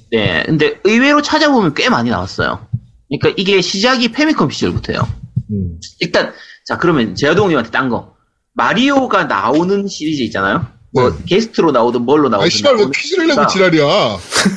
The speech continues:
Speaker 1: 다 해서 총 몇 개쯤 될 것 같아요?
Speaker 2: 마리오가 나오는 게임.
Speaker 1: 마리오 나오는 게임이 대략. 이거 저도 정확하게 몰라요. 그냥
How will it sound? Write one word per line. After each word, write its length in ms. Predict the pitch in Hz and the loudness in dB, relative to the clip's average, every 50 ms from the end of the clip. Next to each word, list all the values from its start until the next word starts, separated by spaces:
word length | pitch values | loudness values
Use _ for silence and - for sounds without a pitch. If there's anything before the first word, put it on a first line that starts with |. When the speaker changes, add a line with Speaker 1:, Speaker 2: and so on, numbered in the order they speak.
| - | 0
Speaker 1:
다 160 | - 277 143 | 0 0 2
해서 420 | 175 247 294 294 - 240 156 131 151 | 2 2 0 0 0 0 0 0 -2
총 220 | - - 247 240 | -2 -2 -2 0
몇 160 | 170 208 185 | 0 0 0
개쯤 200 | 165 160 175 180 | 0 -2 -2 -2
될 100 | 170 170 | -2 -2
것 80 | 170 180 | -2 -2
같아요? 300 | 175 170 - 147 143 180 - _ _ _ _ _ _ _ _ _ _ _ _ _ | -2 -2 -2 -4 -4 -4 -8 _ _ _ _ _ _ _ _ _ _ _ _ _
Speaker 2:
마리오가 680 | - - 151 160 196 233 254 240 220 196 202 202 185 165 | -2 0 2 2 2 2 2 2 2 2 2 2 2 2
나오는 500 | 139 127 135 156 175 214 220 214 185 147 | 0 0 2 2 2 4 2 2 0 0
게임. 340 | - 131 131 156 175 143 104 | 0 0 0 2 0 0 0
Speaker 1:
마리오 300 | 87 117 123 151 175 156 | -2 0 0 2 2 2
나오는 360 | 117 101 101 110 120 135 131 | 0 -2 -4 -4 -4 -4 -4
게임이 440 | 120 113 104 90 80 69 - - - _ _ _ - - _ - | -4 -6 -6 -6 -6 -8 -12 -14 -20 _ _ _ -20 -20 _ -10
대략. 360 | 104 110 104 90 - - _ _ _ _ _ _ _ _ _ | -6 -6 -6 -6 -6 -12 _ _ _ _ _ _ _ _ _
이거 240 | - 190 202 202 - - - - | -2 0 0 0 -2 -6 -2 0
저도 160 | 220 240 233 | 0 0 0
정확하게 300 | 180 - 165 - 240 226 | 0 -2 0 2 2 0
몰라요. 560 | 160 117 110 120 139 143 123 117 120 143 147 - _ | 0 0 0 0 2 2 2 2 0 -2 -6 -10 _
그냥 340 | 165 147 131 110 113 226 | -4 -2 -2 -2 -4 -8